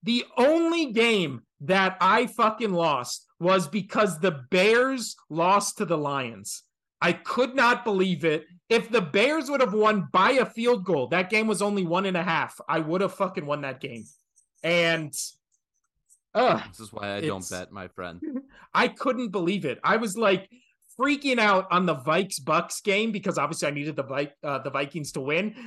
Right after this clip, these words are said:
Speaker 1: And then when they won, I was like, "Oh my God, I won my parlay card." And then I wasn't even paying attention to the Bears Lions game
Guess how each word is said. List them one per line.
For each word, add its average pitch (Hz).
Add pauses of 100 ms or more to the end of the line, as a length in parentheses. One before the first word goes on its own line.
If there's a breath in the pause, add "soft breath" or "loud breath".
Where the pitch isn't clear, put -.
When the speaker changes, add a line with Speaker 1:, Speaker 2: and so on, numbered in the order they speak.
(120)
Speaker 1:
And 214
then 254
when 254
they 233
won, 226
I 185
was 175
like, 180
"Oh 254
my 254
God, 226
I 180
won 202
my 196
parlay 196
card." 143
And 180
then 208
I 185
wasn't 233
even 240
paying 233
attention 196
to 151
the 151
Bears 143
Lions 139
game 139